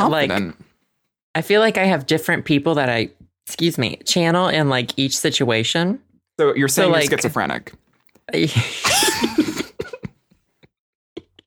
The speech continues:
Speaker 1: So sometimes I'm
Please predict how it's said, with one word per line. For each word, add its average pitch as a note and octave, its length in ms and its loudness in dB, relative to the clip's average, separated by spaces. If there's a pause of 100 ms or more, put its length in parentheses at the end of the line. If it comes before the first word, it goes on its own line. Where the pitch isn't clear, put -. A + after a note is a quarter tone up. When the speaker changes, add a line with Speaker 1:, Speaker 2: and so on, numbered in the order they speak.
(1500)
Speaker 1:
So F#3 160 2
sometimes F3 880 2
I'm D3 400 2